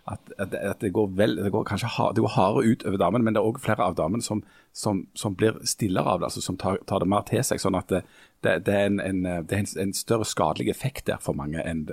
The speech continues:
enn det er for en, en del menn, viser det seg. Men, men det må gå noen grenser, ehm, og så er det igjen, altså det handler, sant? Og jeg, det, det jeg ikke forstår er, hvor-,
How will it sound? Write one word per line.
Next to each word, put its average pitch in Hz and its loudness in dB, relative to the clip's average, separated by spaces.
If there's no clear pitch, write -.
enn 82 -4
det 82 -4
er 85 -6
for 78 -2
en, 95 -2
en 92 -2
del 87 0
menn, 95 0
viser 98 -2
det 95 -2
seg. 90 -2
Men, 135 4
men 135 2
det 156 6
må 165 6
gå 160 4
noen 127 6
grenser, 104 2
ehm, 123 4
og 139 4
så 165 4
er 143 8
det 147 6
igjen, 139 6
altså 127 2
det 131 4
handler, 113 2
sant? 131 0
Og 156 6
jeg, 156 4
det, 160 6
det 156 6
jeg 170 6
ikke 160 -2
forstår 160 4
er, 156 2
hvor-, 165 4